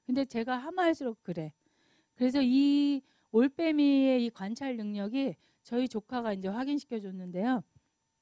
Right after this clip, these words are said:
음, 제가 이제 시집 가니까 저희 조카가 중학생,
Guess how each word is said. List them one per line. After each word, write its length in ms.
음, 160
제가 260
이제 160
시집 280
가니까 380
저희 260
조카가 340
중학생, 920